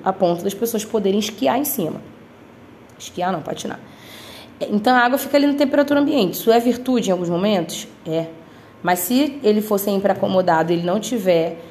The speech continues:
responsabilidade, ficar sempre esperando motivação externa, motivação do ambiente, isso se chama problema pra vida dele, né? Porque a vida não vai andar nunca, sempre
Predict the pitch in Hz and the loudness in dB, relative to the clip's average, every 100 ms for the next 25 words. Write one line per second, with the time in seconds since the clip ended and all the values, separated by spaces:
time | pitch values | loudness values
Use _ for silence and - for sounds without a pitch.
0 | - - 240 320 - 247 220 214 190 180 | -10 2 2 2 0 -2 0 0 0 0
1 | 170 156 156 - 165 202 208 220 214 180 | 0 0 0 -2 0 0 0 -2 -2 0
2 | 175 170 170 156 156 156 - - 202 202 | 0 -2 -2 -4 -2 -4 -4 0 2 2
3 | 170 160 - - - 175 175 170 165 165 | 0 -2 -6 -18 -6 -4 -2 -2 -2 -2
4 | 156 151 180 240 - - - - - 170 | -2 0 0 -2 -4 -8 -16 -20 -12 -6
5 | 180 - - 202 - 180 214 220 - 202 | -6 -6 -6 -4 -2 0 0 -2 0 2
6 | 262 339 262 262 269 254 277 359 220 156 | 2 2 2 0 0 0 0 2 2 0
7 | - - - - - 180 - 180 170 175 | -4 -16 -20 -18 -6 -6 -2 0 0 2
8 | 180 180 180 190 226 285 - 160 - 190 | 0 2 2 4 4 2 2 -2 -2 -2
9 | 233 294 285 | 0 -2 -2